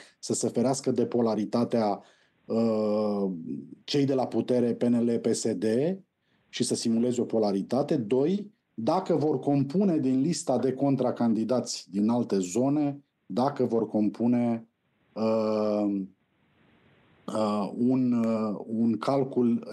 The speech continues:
eficient în așa fel încât să scadă din procentele lui Mircea Joana.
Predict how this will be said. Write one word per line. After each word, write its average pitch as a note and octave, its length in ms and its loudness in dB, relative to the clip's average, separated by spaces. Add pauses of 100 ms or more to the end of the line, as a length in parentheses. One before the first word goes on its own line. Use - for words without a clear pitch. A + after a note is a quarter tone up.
eficient A#2 580 0
în B2 160 -2
așa A#2+ 240 0
fel A#2+ 160 0
încât A2+ 240 0
să A2 100 -2
scadă G#2 300 -2
din G#2 140 2
procentele G2 480 -2
lui G2 100 -2
Mircea F#2+ 300 -4
Joana. - 260 -12